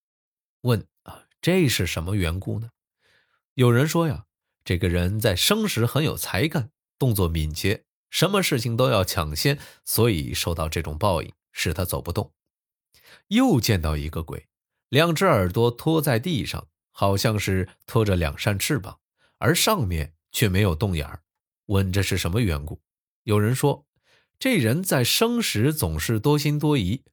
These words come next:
喜欢听一些谣言，所以受到这种报应，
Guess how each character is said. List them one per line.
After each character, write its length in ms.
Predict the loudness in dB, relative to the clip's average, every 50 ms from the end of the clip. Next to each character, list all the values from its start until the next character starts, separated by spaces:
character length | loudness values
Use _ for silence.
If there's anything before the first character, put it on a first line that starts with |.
| _ _
喜 200 | -6 -4 -4 -2
欢 220 | -2 -2 -2 -2 -2
听 160 | -2 -2 -2
一 100 | -2 -2
些 180 | -2 -2 -2
谣 220 | 0 -2 -2 -2 -2
言， 240 | -2 -4 -6 -10 _ _ -20 _ _
所 220 | -4 0 2 2 2
以 80 | 2
受 180 | 2 0 -2 -2
到 160 | -2 -2 -4
这 100 | -4 -4
种 160 | -6 -8 -8
报 240 | -6 -4 -4 -4 -4
应， 120 | -8 -12